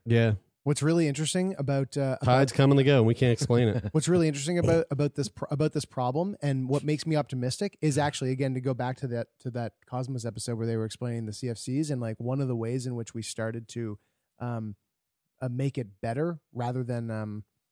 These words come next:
Speaker 2: not, not, so not, so we stopped using them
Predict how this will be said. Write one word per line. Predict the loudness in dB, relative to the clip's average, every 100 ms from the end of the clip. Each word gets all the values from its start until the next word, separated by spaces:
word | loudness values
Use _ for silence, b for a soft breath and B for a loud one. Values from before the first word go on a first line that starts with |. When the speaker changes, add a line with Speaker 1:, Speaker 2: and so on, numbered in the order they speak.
| _ _ _ _ _
Speaker 2:
not, | -4 -2
not, | -4 -4 -2
so | -2 -2 -2
not, | 0 0 0 _ _ _ _ _ _ _ _ _ _ _
so | -2
we | 0
stopped | 0 2 0 0
using | -2 0 0 -4
them | -6